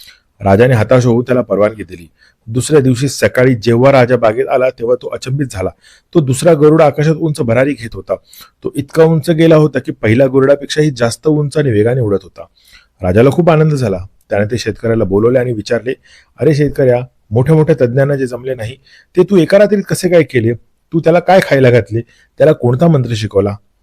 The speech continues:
शेतकरी हसला आणि शांतपणे म्हणाला, "महाराज, मी काही विशेष केले नाही. मी फक्त ती फांदी कापून टाकली ज्यावर तो बसून होता."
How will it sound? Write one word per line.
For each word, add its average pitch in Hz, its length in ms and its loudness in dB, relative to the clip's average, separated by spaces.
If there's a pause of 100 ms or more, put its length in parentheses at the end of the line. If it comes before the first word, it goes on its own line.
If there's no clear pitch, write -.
(240)
शेतकरी 131 340 -2
हसला 120 300 0
आणि 107 200 -2
शांतपणे 127 520 -4
म्हणाला, 101 280 -4 (480)
"महाराज, 110 440 2
मी 135 180 0
काही 131 280 0
विशेष 131 300 -2
केले 95 240 -4
नाही. 87 260 -6 (460)
मी 139 120 2
फक्त - 380 -2
ती 147 420 0
फांदी 113 360 0
कापून 135 320 0
टाकली 139 300 -4
ज्यावर 120 380 2
तो 135 120 -4
बसून 104 360 -4
होता." 87 240 -6